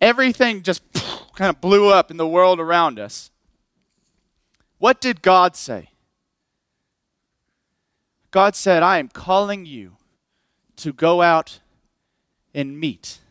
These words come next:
the prodigal sons and daughters seeking to return home." So he knew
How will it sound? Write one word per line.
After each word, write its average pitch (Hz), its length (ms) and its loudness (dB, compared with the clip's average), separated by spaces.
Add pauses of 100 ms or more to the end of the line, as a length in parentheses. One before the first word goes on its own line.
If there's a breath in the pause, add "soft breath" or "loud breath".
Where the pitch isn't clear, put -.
(480)
the - 80 -10
prodigal 165 460 -2
sons 170 440 -10
and 165 100 -16
daughters 147 380 -2
seeking 147 420 -12
to - 160 -20
return 127 360 -18
home." 104 280 -20 (3250)
So 147 220 -6
he 214 260 -6
knew 190 560 -4